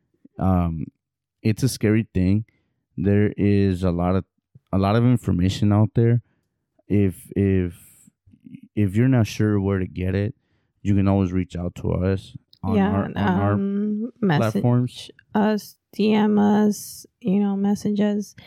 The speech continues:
Speaker 2: And everything is always confidential, so you guys have nothing to worry about us putting it out. Um, and we're more than gladly to give out info or where you guys can go to get certain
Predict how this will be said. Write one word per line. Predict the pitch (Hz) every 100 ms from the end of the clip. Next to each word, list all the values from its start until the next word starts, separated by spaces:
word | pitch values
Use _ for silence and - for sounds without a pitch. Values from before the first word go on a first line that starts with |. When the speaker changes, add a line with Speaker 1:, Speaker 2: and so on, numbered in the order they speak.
| - - - _ -
Speaker 2:
And | 233 220 208 208 -
everything | 202 208 226 226 226
is | - 214 202
always | 214 196 202 202
confidential, | - 220 196 190 170 180 - 175 165 185
so | - - 175 -
you | 160 196 185
guys | 196 190 185
have | 202 185 _
nothing | 220 208 214 208 208
to | 202
worry | 190
about | 190 190 - - -
us | 185 - - - _ -
putting | - 202 190
it | -
out. | - 78 82 _ - _ - - _ -
Um, | 220 202 202 214
and | 220 202
we're | 202
more | 185 185 190 196
than | 190 190 190 233 _ _ _ _ 196 -
gladly | 208 214 165 175
to | -
give | 185 - - 196
out | 135 127 127 - _
info | 202 208 185 - 202 190 190
or | - 185 185
where | 190 196
you | 196 196 196
guys | 190 -
can | 208 185
go | 180 190 202 214
to | -
get | 220 220 208 _
certain | - - 220 220 214